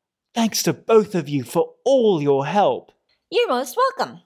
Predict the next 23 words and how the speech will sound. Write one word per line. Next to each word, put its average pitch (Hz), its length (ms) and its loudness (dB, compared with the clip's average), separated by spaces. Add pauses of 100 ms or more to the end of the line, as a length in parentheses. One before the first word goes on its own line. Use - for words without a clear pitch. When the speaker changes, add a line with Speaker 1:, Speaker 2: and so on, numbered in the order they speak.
Speaker 1:
Joey 175 420 0
was 117 180 -8
positively 160 680 -4
glowing 151 640 0
from 107 160 -8
being 120 280 -4
able 123 240 -2
to 120 100 -6
help 143 320 -6
out 101 200 -6
a 107 60 -6
penguin 98 560 -8
in 104 180 -10
need. 110 400 -8 (200)
Speaker 2:
"No 151 180 -6
probs," 135 640 -8
Speaker 1:
said 98 200 -4
Mysterious 101 560 -6
Ant. 98 380 -12 (400)
Speaker 2:
"I'll 330 180 -2
tell 330 200 -6
you 277 180 -8
what," - 180 -6